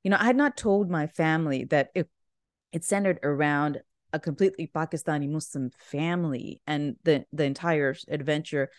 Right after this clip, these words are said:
and the backstory all comes from our historical context. And I hadn't told them, but I said, like, "I really want us to watch Miss Marvel." And literally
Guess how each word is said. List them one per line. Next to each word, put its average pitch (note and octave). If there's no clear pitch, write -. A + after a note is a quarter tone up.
and F3+
the E3
backstory D#3+
all G3+
comes F3
from D#3
our F3
historical C#3+
context. -
And F3+
I E3+
hadn't G#3+
told G3+
them, C#3
but D3+
I E3
said, E3
like, D#3+
"I G3
really F#3
want E3+
us E3
to E3
watch D3+
Miss D3+
Marvel." D#3+
And F#3+
literally E3+